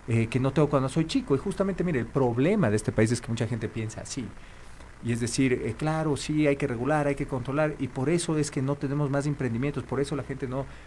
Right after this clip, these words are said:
por eso no hay más trabajo formal. Si lo que hay que hacer es simplificar la carga tributaria,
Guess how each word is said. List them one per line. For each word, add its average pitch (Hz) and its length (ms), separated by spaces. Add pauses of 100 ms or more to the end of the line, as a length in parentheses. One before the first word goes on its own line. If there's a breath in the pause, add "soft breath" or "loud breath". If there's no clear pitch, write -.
(120)
por 139 100
eso 147 160
no 147 80
hay 147 80
más 143 200
trabajo 135 360
formal. 139 400
Si - 120
lo 107 100
que 165 100
hay 175 60
que 151 80
hacer 143 180
es 143 100
simplificar 185 1040
la 123 140
carga 139 240
tributaria, 127 600